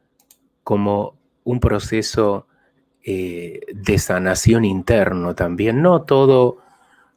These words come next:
lo que yo quiero lograr en el exterior, entonces trabajo las energías externas, entonces busco generar una influencia energética, psicológica, emocional sobre los demás.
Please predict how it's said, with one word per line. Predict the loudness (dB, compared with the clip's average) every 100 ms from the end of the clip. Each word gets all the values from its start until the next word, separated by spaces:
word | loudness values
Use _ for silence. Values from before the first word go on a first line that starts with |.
| -2
lo | 4 4 4
que | 0
yo | 4 2
quiero | 2 0 2
lograr | 2 2 0 0
en | -2 -2
el | 0
exterior, | 0 0 0 2 4 4 2
entonces | 0 -2 -2 -4 -8 -4
trabajo | -2 0 0 0
las | -2 -2
energías | -4 -6 -6 -4 -4 -4
externas, | -10 -8 -2 -2 0 -2 -2
entonces | -4 -6 -6 -6 -6
busco | -6 -8 -6 -8 _ _ -20 _ -6
generar | 0 2 2 2
una | 2 0
influencia | 0 0 2 2 -2 -2 0 0 0 -4 -6 -10
energética, | -8 -6 0 -2 0 -6 -4 -6
psicológica, | -6 -4 0 0 -2 -8 -8
emocional | -8 -8 -8 -4 -2 0 -2
sobre | -2 -2 -2
los | -4 -4
demás. | -2 0 -2 -4